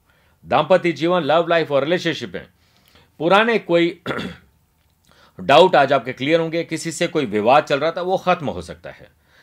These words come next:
इस बात का असर आपके रिश्तों पर पड़ सकता है। नॉर्मल बिहेवियर से बात अब नहीं बनेगी, अब एक्स्ट्रा और बेहतर बिहेवियर करना पड़ेगा। चेहरे पर मुस्कुराहट और जुबान में अच्छे शब्द दिन बना देंगे आपका।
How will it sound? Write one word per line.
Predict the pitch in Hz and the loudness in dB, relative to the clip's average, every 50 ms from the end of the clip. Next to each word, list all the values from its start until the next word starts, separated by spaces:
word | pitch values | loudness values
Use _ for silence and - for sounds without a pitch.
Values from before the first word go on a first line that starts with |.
| _ _ 139 | _ _ -12
इस | 131 - | -4 2
बात | 151 156 180 185 185 | 6 6 6 6 4
का | 185 156 | 0 -2
असर | 135 - 165 165 165 156 - - _ _ - | 0 2 2 0 0 -2 -8 -16 _ _ -4
आपके | 127 139 123 139 131 | -2 -2 0 0 0
रिश्तों | 131 135 - - 160 143 | 0 0 -2 -4 -6 -4
पर | 135 135 113 | -4 -6 -2
पड़ | - 120 120 | 0 -2 -2
सकता | - 107 90 - - | -2 -6 -12 -12 -16
है। | 69 - 78 65 _ _ _ _ _ _ _ _ _ _ 101 | -18 -18 -20 -20 _ _ _ _ _ _ _ _ _ _ -2
नॉर्मल | 123 147 165 165 165 202 196 | 0 2 2 4 4 4 4
बिहेवियर | 160 143 135 143 160 160 160 165 156 135 | 4 0 0 0 0 0 0 0 -2 -2
से | - 143 | -4 -6
बात | 123 117 127 135 143 - - _ _ _ _ _ - | -2 0 0 0 0 -2 -6 _ _ _ _ _ -6
अब | 113 107 120 | -4 -2 -2
नहीं | 113 117 139 143 | -2 -2 -4 -2
बनेगी, | 139 139 143 143 135 151 160 151 - _ _ _ _ - | -2 -2 -4 -4 -6 -6 -8 -8 -10 _ _ _ _ -6
अब | 123 135 - - - | -6 -6 -6 -4 -4
एक्स्ट्रा | 139 147 - - - - 180 | -4 -4 -4 -6 -4 -2 -2
और | 165 120 | -2 -2
बेहतर | 87 104 117 127 135 - 151 | -2 -4 -6 -4 -4 -4 -6
बिहेवियर | 117 110 117 120 131 139 143 147 131 | -6 -6 -4 -4 -4 -4 -4 -6 -4
करना | 151 160 156 160 147 | -6 -6 -6 -6 -8
पड़ेगा। | 98 101 90 90 85 87 | -8 -8 -10 -10 -10 -12
चेहरे | 85 - 131 143 156 160 | -4 0 0 2 2 0
पर | 170 160 139 | -2 -2 -4
मुस्कुराहट | 131 127 - - 180 180 147 101 - - - _ _ _ | -4 -6 -4 0 2 4 4 2 0 -6 -18 _ _ _
और | - 107 104 101 | -8 -6 -6 -6
जुबान | - 107 113 117 143 165 170 | -4 -4 0 2 2 2 2
में | 160 147 | 0 -2
अच्छे | 139 - - 147 | -2 -2 -6 -6
शब्द | - - 156 151 104 90 | -2 0 0 0 0 -4
दिन | - 71 76 90 151 165 160 | -12 -12 0 2 2 2 2
बना | 160 156 170 170 | 0 0 0 -2
देंगे | - 175 160 139 | -2 -2 -4 -4
आपका। | 104 87 - - - - | -6 -6 -8 -14 -20 -20